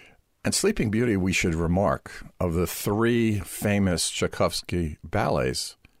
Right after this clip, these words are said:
I think it's the most difficult, am I right? As far as what's going on in the orchestra?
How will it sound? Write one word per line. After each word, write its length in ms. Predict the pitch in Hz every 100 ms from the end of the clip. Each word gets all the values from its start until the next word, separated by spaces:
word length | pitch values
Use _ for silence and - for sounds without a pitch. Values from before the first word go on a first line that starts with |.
| -
I 140 | 117 202
think 180 | 208
it's 140 | 143 -
the 100 | 131
most 220 | 127 -
difficult, 480 | 175 - - 73 -
am 100 | 87
I 60 |
right? 260 | 95 160 320 _ _ _ _ _ - _ -
As 80 | -
far 120 | 110
as 140 | 104 95
what's 220 | 101 -
going 260 | 117 110 113
on 120 | 110
in 60 |
the 100 | 98
orchestra? 520 | 101 120 180 - 269